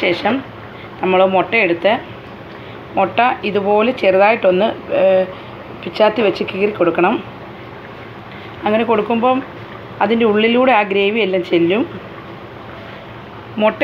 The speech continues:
ഇട്ട ശേഷം നമ്മളിത് ഇളക്കരുത്. അതിനുശേഷം മല്ലിച്ചപ്പ്, മല്ലി ഇങ്ങനെ ചെറുതായിട്ട് മുറിച്ച് ഇതിൻ്റെ മണ്ടയ്ക്ക് ഇട്ട ശേഷം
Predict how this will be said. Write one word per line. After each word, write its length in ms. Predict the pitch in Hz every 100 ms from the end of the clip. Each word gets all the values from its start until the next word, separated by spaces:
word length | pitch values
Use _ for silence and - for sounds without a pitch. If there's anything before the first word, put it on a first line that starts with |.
| 262
ഇട്ട 180 | - 262 262
ശേഷം 260 | 233 233 240
നമ്മളിത് 300 | 220 226 226
ഇളക്കരുത്. 560 | 208 196 254 175 165 185 233 - - - - - - - 196
അതിനുശേഷം 560 | 202 233 240 196 214 240 - - - - -
മല്ലിച്ചപ്പ്, 640 | 196 214 208 247 - 277 302 - - - - - - - - - 214
മല്ലി 240 | 202 214 220
ഇങ്ങനെ 200 | 208 208
ചെറുതായിട്ട് 440 | 208 190 202 196 247 226
മുറിച്ച് 260 | 175 - 202
ഇതിൻ്റെ 240 | 185 196 220 - - - - - - - - - - - - - - - - - - - - - - - - - - - -
മണ്ടയ്ക്ക് 340 | 214 208 214 233
ഇട്ട 100 | 220 226 226
ശേഷം 320 | 196 - 220